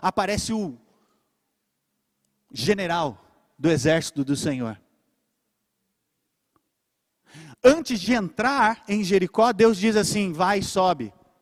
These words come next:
Agora é hora, toma aquela cidade.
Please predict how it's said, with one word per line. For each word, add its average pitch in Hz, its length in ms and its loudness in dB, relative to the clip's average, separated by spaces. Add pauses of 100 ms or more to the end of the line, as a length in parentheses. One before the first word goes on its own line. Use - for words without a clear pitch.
(1120)
Agora 160 380 2
é 214 60 6
hora, 151 260 2
toma 269 640 2 (340)
aquela 196 320 0
cidade. 151 640 -2